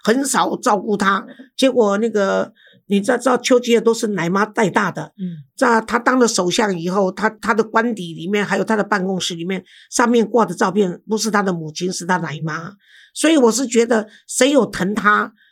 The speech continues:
Speaker 1: 谁就是跟他亲热的人啊，所以跟血缘也没有什么太多直接的关系。那我觉得你已经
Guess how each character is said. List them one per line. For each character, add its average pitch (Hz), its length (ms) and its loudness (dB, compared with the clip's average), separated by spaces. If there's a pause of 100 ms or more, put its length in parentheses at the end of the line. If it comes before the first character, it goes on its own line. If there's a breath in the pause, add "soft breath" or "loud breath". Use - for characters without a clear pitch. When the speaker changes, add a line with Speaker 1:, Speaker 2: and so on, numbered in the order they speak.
Speaker 1:
谁 226 360 0
就 240 200 2
是 226 140 -4
跟 208 160 0
他 196 120 2
亲 202 280 -2
热 202 160 4
的 165 140 -4
人 165 260 -12
啊， 160 80 -12
所 - 180 0
以 240 120 4
跟 247 240 2
血 180 260 -2
缘 180 240 -4
也 160 140 -4
没 196 100 2
有 208 80 4
什 160 140 -8
么 175 80 -6
太 190 160 -4
多 185 160 -2
直 156 200 -10
接 196 140 -2
的 196 80 -4
关 180 260 -6
系。 175 260 -6 (300 soft breath)
那 247 120 2
我 202 140 4
觉 220 180 2
得 226 160 2
你 220 100 -2
已 196 80 -4
经 202 260 -4